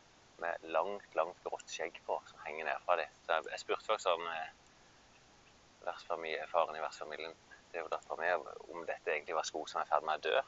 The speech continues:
men det er visst sånn det er, og det var, de tok veldig godt vare på disse trærne.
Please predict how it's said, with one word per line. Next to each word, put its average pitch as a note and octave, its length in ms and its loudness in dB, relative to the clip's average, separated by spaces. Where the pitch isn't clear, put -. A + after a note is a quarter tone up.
men G2+ 240 -2
det E2 140 4
er D#2+ 80 0
visst - 420 -2
sånn D#2 320 -2
det C#2+ 80 6
er, C#3+ 160 12
og - 60 0
det F2+ 100 -4
var, D#2+ 300 2
de F2+ 80 -8
tok - 220 -12
veldig D#2 180 2
godt D2+ 160 -4
vare C#2+ 220 6
på E2+ 100 -4
disse - 160 -6
trærne. C#2+ 380 -8